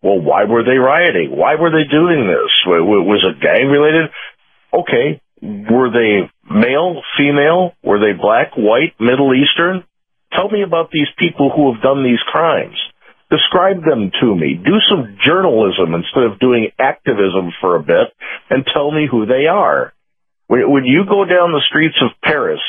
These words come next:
especially in places like the Latin Quarter in Paris, it's very hard to find somebody who, who was, who's French, a French native. These are all refugees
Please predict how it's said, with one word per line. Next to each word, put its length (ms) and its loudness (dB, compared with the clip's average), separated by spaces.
especially 400 0
in 80 -2
places 400 -2
like 140 0
the 80 0
Latin 420 0
Quarter 400 2
in 120 -2
Paris, 420 -2
it's 460 -2
very 240 0
hard 300 -2
to 120 -8
find 400 0
somebody 320 0
who, 520 0
who 80 2
was, 260 2
who's 280 2
French, 240 -2
a 240 2
French 180 0
native. 340 0
These 200 0
are 160 2
all 460 0
refugees 720 0